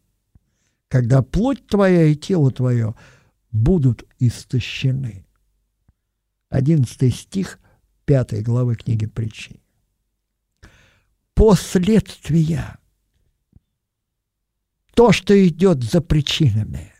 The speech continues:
за поступками, за решениями, за поведением.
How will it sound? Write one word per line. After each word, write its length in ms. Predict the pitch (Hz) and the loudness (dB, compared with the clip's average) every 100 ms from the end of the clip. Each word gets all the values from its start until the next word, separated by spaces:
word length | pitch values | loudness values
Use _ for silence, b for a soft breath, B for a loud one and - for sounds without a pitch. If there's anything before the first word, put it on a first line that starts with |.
| _ - - _ _ _ _ _ _ _ _ _ - | _ -20 -20 _ _ _ _ _ _ _ _ _ -4
за 160 | 113 143 | 2 2
поступками, 1040 | - 143 - - 147 - 123 113 113 - _ - | 4 2 0 -6 -6 -2 -2 0 -4 -10 _ -6
за 180 | 117 127 | 0 2
решениями, 920 | 123 - 123 110 107 - - - _ _ _ _ _ _ _ - | 2 -2 -4 -4 -4 -12 -16 -20 _ _ _ _ _ _ _ -8
за 200 | 107 113 | -4 0
поведением. 680 | 123 117 107 113 110 - | 0 0 0 -2 -4 -10